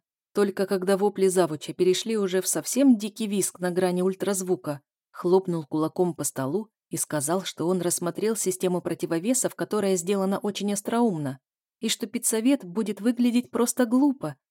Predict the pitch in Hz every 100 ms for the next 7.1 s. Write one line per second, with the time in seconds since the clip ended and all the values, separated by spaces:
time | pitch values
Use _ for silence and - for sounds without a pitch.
0 | - 190 202 - 190 - - 208 196 233
1 | - 180 226 190 - 185 - 214 208 202
2 | 202 208 208 214 202 202 - - 175 151
3 | 135 - _ _ _ _ _ _ _ _
4 | _ 147 165 180 156 151 160 160 151 180
5 | 185 175 165 151 151 202 - 185 208 214
6 | 208 - 180 185 202 233 - 170 151 147